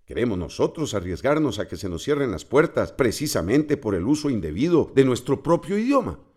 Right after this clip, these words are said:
Recordémoslo, no basta saber español, también hay que saberlo aplicar correctamente,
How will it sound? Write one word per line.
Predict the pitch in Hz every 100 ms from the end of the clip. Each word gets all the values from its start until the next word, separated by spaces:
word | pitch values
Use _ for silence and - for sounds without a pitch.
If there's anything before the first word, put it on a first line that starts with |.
| _ _
Recordémoslo, | - 139 233 233 147 - - - - - -
no | 123 185
basta | 185 202 - 180
saber | - 165 190
español, | 185 208 208 175 98 - _
también | 73 80 160 196 165 -
hay | 165 170
que | 170 165
saberlo | - 85 127 156 156
aplicar | - 98 - 147 147
correctamente, | 151 156 - 185 170 101 - -